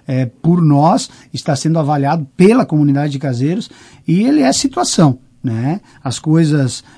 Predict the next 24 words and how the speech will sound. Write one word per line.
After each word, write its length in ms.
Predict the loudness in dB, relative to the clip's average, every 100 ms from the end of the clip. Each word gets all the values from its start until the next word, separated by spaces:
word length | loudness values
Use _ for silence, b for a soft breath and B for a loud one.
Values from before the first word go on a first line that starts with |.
| B
não 280 | 2 4 4
aconteceram, 720 | 2 0 0 -4 0 -2 -2
tem 260 | -2 -2 0
que 360 | 0 -2 -2 -8 -20 -20 -20 _ _ _ _ _ _ 0
dizer 380 | 2 4 4 2
o 60 |
porquê 280 | 0 0 0
que 80 | 0
não 80 | -2
aconteceram. 640 | -2 -4 -4 -2 -4 -4 B B
E 80 | -6
se 140 | -2 -2
aconteceram, 920 | 0 0 0 0 -2 -2 0 -2 -4 B
são 220 | -6 -4
projetos 560 | -2 0 0 0 -2 -4
desenvolvidos 640 | 0 0 2 0 2 0 -2
pelo 220 | -2 0
governo. 460 | 0 0 2 2
Então, 240 | 2 0 -2
nós 180 | -2 -2
somos 300 | -2 0 -2
o 40 |
contraponto 760 | 0 0 2 -2 -2 -2 0 -2
disso. 400 | -2 -4 -8